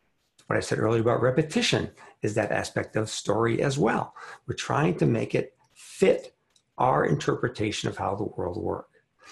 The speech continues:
I was talking to a client this morning, and I said something that coaches often say, which is, once people have a story, even if it's a story they don't like, that doesn't support what they're really up to,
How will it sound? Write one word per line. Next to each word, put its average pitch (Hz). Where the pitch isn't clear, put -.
I -
was 107
talking 113
to 101
a 95
client 104
this -
morning, 110
and 101
I 101
said 101
something 98
that 92
coaches -
often 143
say, 104
which 101
is, 101
once 156
people 202
have 135
a 110
story, -
even 262
if 339
it's 285
a -
story 202
they 120
don't -
like, -
that 120
doesn't 202
support -
what 110
they're 104
really 104
up -
to, -